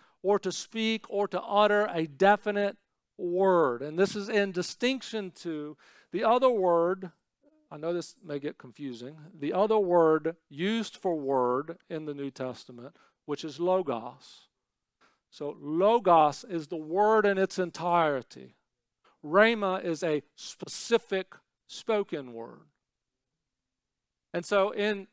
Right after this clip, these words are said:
John chapter one, when it says, "In the beginning was the Word, and the Word was with God, and the Word was God," the word there in the original language is logos.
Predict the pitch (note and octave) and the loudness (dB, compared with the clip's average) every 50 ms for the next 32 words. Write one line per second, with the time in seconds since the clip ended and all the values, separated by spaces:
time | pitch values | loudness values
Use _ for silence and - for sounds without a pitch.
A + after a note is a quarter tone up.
0 | _ _ _ C#3+ - A#3 A#3 A#3 A#3+ A3 - - G#3+ G3+ - - G3 G3 F3+ F#3 | _ _ _ 0 2 2 4 2 2 -2 -2 -2 -2 -2 -2 -4 -6 -8 -4 -2
1 | A3 A#3 A3 G#3 G3 F#3+ G3 G3 F#3+ F3+ F#3 - - - F#3+ F#3 F3 A3 G#3 G3 | -2 0 0 0 0 0 -2 -4 -6 -8 -8 -8 -6 -4 -4 -4 -4 -4 -6 -4
2 | G3 E3+ D#3 F3+ D#3+ F#3 G#3+ A3 G#3+ G#3 G3+ G3 F#3+ E3+ - F#3+ E3+ E3+ G3 G#3 | -4 -6 -6 -4 0 0 0 0 0 -2 -2 -4 -4 -4 -6 -8 -4 -2 0 0
3 | G#3 G#3 G3+ G3 F#3 E3+ E3 E3 F3 F#3+ G3 G3 F#3+ F3 E3 E3 C#3+ D3+ E3 G3 | 2 2 0 0 -2 -4 -6 -4 0 2 2 2 0 0 -4 -6 -6 -4 -2 -2
4 | G#3 - _ - F#3+ F3 F3 E3+ D#3+ E3 D#3+ D#3+ D#3 E3 F3+ F3+ E3+ D#3+ D3+ D3+ | -2 -2 _ -2 0 2 2 2 0 -2 -6 -8 -6 -4 -2 -2 -2 -4 -4 -2
5 | E3+ G3 G#3+ A3 A3 F#3+ D#3+ - F3 D#3+ D#3 D3+ D3+ C#3+ C3+ D3+ D3 C#3+ C#3+ E3+ | 2 4 4 4 2 0 -4 -2 0 2 2 2 0 -2 -4 -6 -8 -6 -2 0
6 | G3 G#3 A3 A3+ A3+ F3+ E3+ F3 E3+ E3 E3 D#3+ D#3+ E3 D#3+ D3+ E3+ F3+ E3+ D#3+ | 2 2 2 2 0 0 0 0 2 0 0 -4 -6 -8 -8 -6 -6 -6 -6 -8
7 | E3+ D#3+ D3+ D#3 E3+ F#3 G3 G3 F#3+ E3+ D3 C#3+ C3+ C3+ - - - E3 D#3 C#3+ | -10 -10 -6 -4 -2 0 0 -2 -2 -6 -8 -8 -8 -8 -10 -14 -12 -12 -10 -10
8 | B2 C3+ D#3 E3+ E3+ F3 E3+ D3 C3+ B2 A#2 B2 C#3 - _ - - - - - | -10 -6 -4 -4 -2 -2 -4 -2 -2 -4 -4 -4 -8 -12 _ -20 -20 -20 -20 -20
9 | _ | _